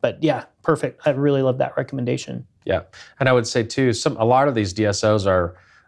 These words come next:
Speaker 2: uh, my background is as an attorney. I did a lot of M and A for years. Um, one aspect of these practices is that the D S Os are typically growing by acquisition.
Speaker 1: Mm-hmm.
Speaker 2: They should really focus,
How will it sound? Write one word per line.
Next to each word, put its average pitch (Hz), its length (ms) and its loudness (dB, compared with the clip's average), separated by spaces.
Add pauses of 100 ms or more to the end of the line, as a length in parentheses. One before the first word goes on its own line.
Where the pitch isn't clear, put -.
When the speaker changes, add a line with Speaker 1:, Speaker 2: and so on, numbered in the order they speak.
Speaker 2:
uh, 92 220 0
my 110 220 0
background 104 420 0
is - 380 -6
as 101 180 2
an 98 80 -4
attorney. 98 360 -2
I 92 40 0
did 90 140 -2
a 92 40 -4
lot 95 160 2
of 90 60 -4
M 95 100 -4
and 92 100 -4
A 92 200 0
for 92 160 -10
years. 92 540 0 (380)
Um, 87 440 0 (640)
one 117 340 2
aspect 107 600 0
of 101 80 -2
these 95 160 -4
practices 98 760 -2
is 92 140 -4
that 101 160 0
the 101 80 -2
D 117 160 2
S 131 180 0
Os 120 220 2
are 101 60 -2
typically 107 420 -2
growing 101 380 0
by 98 80 4
acquisition. 95 760 -2 (260)
Speaker 1:
Mm-hmm. 123 360 -6
Speaker 2:
They 123 160 2
should 156 220 -2
really 131 340 2
focus, 127 500 -2